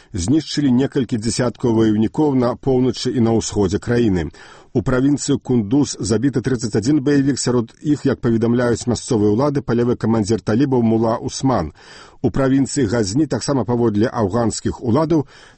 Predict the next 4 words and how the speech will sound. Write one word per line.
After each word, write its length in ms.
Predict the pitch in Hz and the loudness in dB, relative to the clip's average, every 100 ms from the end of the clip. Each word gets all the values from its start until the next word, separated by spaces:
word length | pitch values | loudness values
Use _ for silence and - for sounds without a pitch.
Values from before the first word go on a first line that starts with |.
| 92 | -2
былі 240 | 117 151 120 | 0 0 -2
забітыя 640 | 113 104 120 - 127 127 | -2 0 0 0 0 -2
чатырнаццаць 880 | - 120 117 101 101 87 104 85 - | -4 -4 -2 0 0 -2 -4 -6 -6
баявікоў. 720 | 92 104 101 101 - 85 73 | -2 0 0 0 0 -2 -4